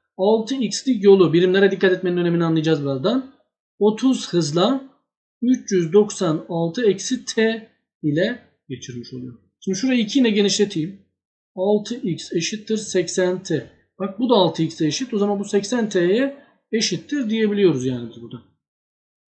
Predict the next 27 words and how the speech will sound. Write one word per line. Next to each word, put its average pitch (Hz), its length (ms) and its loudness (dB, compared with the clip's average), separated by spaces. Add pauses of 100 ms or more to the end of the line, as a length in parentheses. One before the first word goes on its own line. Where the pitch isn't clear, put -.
İki 214 160 -8
taraftan 220 320 0
da 196 100 2
birer 196 120 6
sıfır 196 280 -2
götürelim. 165 420 0
Üçü 196 180 -2
içeri 214 300 4
dağıt. 185 400 0 (600)
Bin 202 200 0
yüz 165 280 0
seksen 180 420 -2
sekiz 190 460 -2
eksi 196 520 0 (480)
üç 208 320 -2
T 160 300 0
eşittir 226 680 -6 (100)
sekiz - 560 -8
T. 139 200 -2 (360)
Buradan 190 600 0 (180)
on 226 340 0
bir 247 260 0
T'nin 190 460 4 (560)
bin 240 340 2
yüz 202 240 0
seksen 190 560 2
sekiz, 190 680 -2